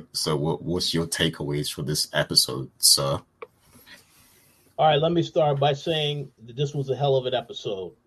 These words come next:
Speaker 2: Uh, as you said, a, a lot of craziness from the very beginning to the very end. Uh,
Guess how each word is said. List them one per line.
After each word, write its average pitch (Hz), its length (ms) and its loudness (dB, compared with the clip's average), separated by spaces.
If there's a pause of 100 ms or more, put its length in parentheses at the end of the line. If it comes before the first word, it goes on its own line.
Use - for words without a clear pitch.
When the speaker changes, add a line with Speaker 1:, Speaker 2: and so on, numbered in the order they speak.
Speaker 2:
Uh, 117 320 2
as 139 280 2
you 151 100 -4
said, 147 460 0 (220)
a, - 80 -14
a 113 260 -8
lot 123 220 0
of 135 160 -4
craziness 143 520 -4
from 135 120 -8
the 117 60 -10
very 127 220 -2
beginning 127 400 -4
to 123 100 -6
the 113 100 -8
very 120 320 -4
end. 131 280 -4 (640)
Uh, 120 260 2